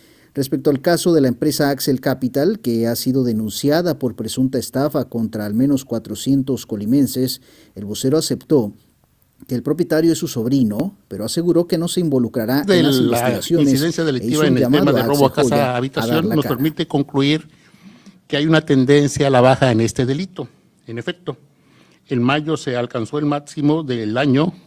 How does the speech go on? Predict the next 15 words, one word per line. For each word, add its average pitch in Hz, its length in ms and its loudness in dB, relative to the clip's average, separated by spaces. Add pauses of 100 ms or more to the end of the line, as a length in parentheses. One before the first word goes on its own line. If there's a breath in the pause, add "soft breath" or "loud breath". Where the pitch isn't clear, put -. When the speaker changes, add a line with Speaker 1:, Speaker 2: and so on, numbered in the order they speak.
Speaker 2:
con 120 220 0
ciento 127 480 -4
cincuenta 113 500 -6
y 104 60 -12
cuatro 120 420 -6
casos, - 540 -10 (600 soft breath)
cifra, 160 600 0 (280)
cifra 160 360 -4
que 156 100 -4
bajó 156 460 -4 (240)
a 123 180 -4
ciento 147 300 -8
veinticuatro 127 560 4
en 101 60 4
junio, 151 440 6